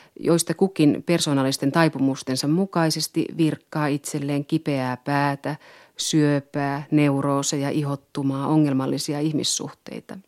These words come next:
Kärsimys valitaan, koska siihen voi nojata ja koska elämä on vaarallista.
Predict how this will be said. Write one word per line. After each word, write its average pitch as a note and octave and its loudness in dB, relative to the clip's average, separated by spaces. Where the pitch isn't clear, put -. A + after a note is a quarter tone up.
Kärsimys E3+ 2
valitaan, C#3 2
koska - -6
siihen C#3+ 0
voi C#3+ -2
nojata D#3+ 2
ja C3+ -2
koska D3 -4
elämä C#3+ 0
on D3+ -4
vaarallista. E3 -4